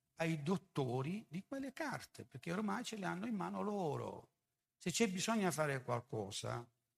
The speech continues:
bisogna farlo prima." Ma ho perso la speranza.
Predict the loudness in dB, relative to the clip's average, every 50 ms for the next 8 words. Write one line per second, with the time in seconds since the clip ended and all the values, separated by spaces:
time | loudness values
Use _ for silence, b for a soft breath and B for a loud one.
0 | _ _ -6 -2 0 2 2 2 0 0 0 0 0 -2 2 2 2 2 2 -2
1 | -4 -4 -6 -8 -8 -12 -14 -18 _ _ _ _ _ _ _ _ 2 6 6 6
2 | 6 4 2 2 4 4 4 4 2 2 2 4 4 4 4 4 0 0 -2 0
3 | 2 4 4 2 2 0 -2 -2 -2 -2 -4 -6 -8 -10